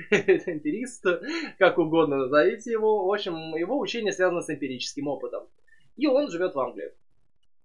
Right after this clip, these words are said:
М, всё складывается здесь, да? Теория познания. Что же делал Фрэнсис Бэкон?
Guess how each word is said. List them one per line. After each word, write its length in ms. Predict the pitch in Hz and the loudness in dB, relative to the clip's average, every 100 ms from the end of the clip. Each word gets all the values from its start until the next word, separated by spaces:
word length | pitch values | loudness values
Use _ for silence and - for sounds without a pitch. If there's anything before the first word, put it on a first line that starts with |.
| _ | _
М, 320 | 147 127 117 - | -14 -12 -14 -8
всё 140 | 160 | -8
складывается 560 | 151 147 123 110 104 113 | -2 0 0 -4 -10 -16
здесь, 180 | 110 127 | -12 -4
да? 220 | 165 165 - _ _ _ _ _ _ _ _ | -4 -6 -20 _ _ _ _ _ _ _ _
Теория 300 | - 240 240 | 2 6 8
познания. 600 | 202 214 214 208 127 104 - - - - | 8 4 4 2 2 -6 -14 -20 -20 -14
Что 260 | - 277 302 | -4 0 0
же 140 | 226 | 0
делал 500 | 160 214 202 196 - | 4 6 6 6 4
Фрэнсис 440 | - - - 123 | -2 -4 -6 -6
Бэкон? 420 | - - - 113 | 0 0 0 -12